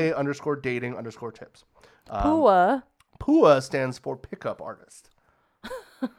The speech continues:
Speaker 1: So these are dating tips from pickup artists. And most of the time their
Speaker 2: Uh,
Speaker 1: posts
Speaker 2: are there
Speaker 1: are
Speaker 2: still pickup artists?
Speaker 1: Yes.
Speaker 2: That's
Speaker 1: So
Speaker 2: so
Speaker 1: most of the
Speaker 2: gross.
Speaker 1: time their posts are formatted like this. I'll show you this. I know this is an audio medium, but they post a picture of a woman,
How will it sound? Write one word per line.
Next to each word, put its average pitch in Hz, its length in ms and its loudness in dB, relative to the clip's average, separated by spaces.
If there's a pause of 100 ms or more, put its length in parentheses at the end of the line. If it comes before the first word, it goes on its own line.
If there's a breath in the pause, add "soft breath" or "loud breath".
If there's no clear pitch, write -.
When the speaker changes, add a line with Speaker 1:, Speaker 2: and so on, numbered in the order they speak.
(200 soft breath)
Speaker 1:
So - 160 -8
these 175 200 -4
are 170 140 2
dating 160 520 -2
tips - 580 -8 (600)
from 151 240 -4
pickup 143 340 -6
artists. - 280 -8
And 151 80 -6
most 185 340 2
of 269 60 -8
the 233 60 -12
time 160 220 0
their 156 120 0
Speaker 2:
Uh, - 40 -20
Speaker 1:
posts 208 500 -4
Speaker 2:
are 262 140 4
there 453 120 4
Speaker 1:
are 480 180 0
Speaker 2:
still 508 180 6 (100)
pickup 233 480 -2
artists? 302 500 -4
Speaker 1:
Yes. - 340 -6
Speaker 2:
That's - 200 -20
Speaker 1:
So 160 80 -2
Speaker 2:
so 160 40 0
Speaker 1:
most 185 220 4
of - 40 -10
the 262 80 -10
Speaker 2:
gross. 220 100 -14
Speaker 1:
time 160 380 2
their 143 440 -2 (100)
posts 143 480 -12
are 127 280 -4
formatted 123 560 -6
like 113 200 -10
this. - 200 -14
I'll 117 100 -8
show 139 180 -6
you 127 140 -8
this. 110 220 -8
I 107 60 -6
know 107 140 -6
this 101 200 -16
is 120 60 -16
an 120 100 -14 (120)
audio 120 360 0
medium, 107 600 -14 (340 soft breath)
but 127 200 -4 (240 soft breath)
they 151 100 -2
post 175 280 -4
a 156 40 -8
picture 175 320 -6
of 170 80 -2
a 175 80 -2
woman, 127 480 -4